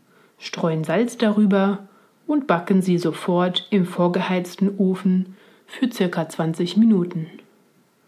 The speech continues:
Nach den zwanzig Minuten können wir die Brezeln herausnehmen und mit der Sahne bestreichen, damit die Oberfläche glänzt.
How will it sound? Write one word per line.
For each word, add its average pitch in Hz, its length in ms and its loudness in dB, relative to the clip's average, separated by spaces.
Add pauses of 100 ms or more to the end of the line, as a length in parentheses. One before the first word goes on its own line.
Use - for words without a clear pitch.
(1160)
Nach 165 180 0
den 175 200 0
zwanzig 170 420 -2
Minuten 175 540 0 (440)
können 320 340 0
wir - 80 -4
die 247 120 0
Brezeln 202 520 0
herausnehmen 190 1040 0 (540)
und 302 280 2
mit 202 140 4
der 226 140 4
Sahne 165 300 2
bestreichen, 156 800 -4 (320)
damit 160 320 -2
die 180 120 -2
Oberfläche 220 680 2
glänzt. 190 600 -4